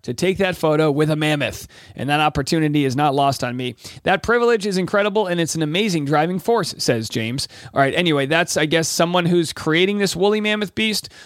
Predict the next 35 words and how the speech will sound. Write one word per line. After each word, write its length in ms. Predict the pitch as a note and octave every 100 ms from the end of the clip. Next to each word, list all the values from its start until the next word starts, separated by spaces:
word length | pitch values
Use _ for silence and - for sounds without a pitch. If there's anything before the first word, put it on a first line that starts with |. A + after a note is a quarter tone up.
| -
We'll 160 | - F#3
have 180 | A#3+ A#3+
to 80 |
see 240 | G#3 A#3 G#3
what 100 | F3+ F#3
sort 200 | - F#3
of 100 | D3
zombie 500 | C3 D#3 F3 F#3 F3+
apocalypse 680 | D#3 F3 E3+ - D#3+ D#3 -
this 280 | D3 F#3
thing 200 | D3+ B2+
unearths. 540 | B2 A#2+ B2 B2 - - - - -
Uh, 240 | - C3+ C3
but 160 | E3+
let's 160 | G#3 A#3
move 160 | C4+
on 140 | B3+ A#3+
to 120 | G3
other 200 | G3 G3
news. 220 | D3+ C3+
Jennifer 400 | - G#3 B3+ A#3
Lawrence 500 | F3 D#3+ A3 C#3+ B2 B2
addresses 600 | D3+ D#3+ E3+ - D#3 -
plastic 600 | - F3+ B3 - C#4 -
surgery 600 | - F#3+ G3+ G#3 G3+ E3+
rumors. 600 | D3 G3+ F3+ G#2+ F#2+ - - _ -
She 140 | - C#3+
says, 200 | E3+ D3+
"Apparently, 480 | D3+ G#3+ A3 E3
I've 120 | D#3 D#3
had 180 | F3
a 200 | D#3 C#3 -
full 440 | - G#3 A#3+ A#3+ -
plastic 460 | G3+ G3 G3 F3+
surgery." 500 | - F#3 G3+ D3 A#2